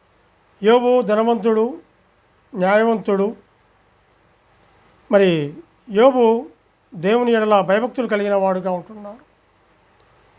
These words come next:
అతనికి విస్తారమైన సంపద కలిగి, తూర్పు దిక్కున, తూర్పు దిక్కు జనులందరిలో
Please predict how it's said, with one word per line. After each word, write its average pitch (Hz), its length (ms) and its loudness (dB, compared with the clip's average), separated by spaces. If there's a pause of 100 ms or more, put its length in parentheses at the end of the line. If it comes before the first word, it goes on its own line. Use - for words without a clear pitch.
(480)
అతనికి 226 220 2
విస్తారమైన 262 500 2
సంపద 220 540 -2
కలిగి, 196 420 -4 (1080)
తూర్పు 254 260 0
దిక్కున, 226 480 2
తూర్పు 240 320 -4
దిక్కు 214 360 -2
జనులందరిలో 196 800 0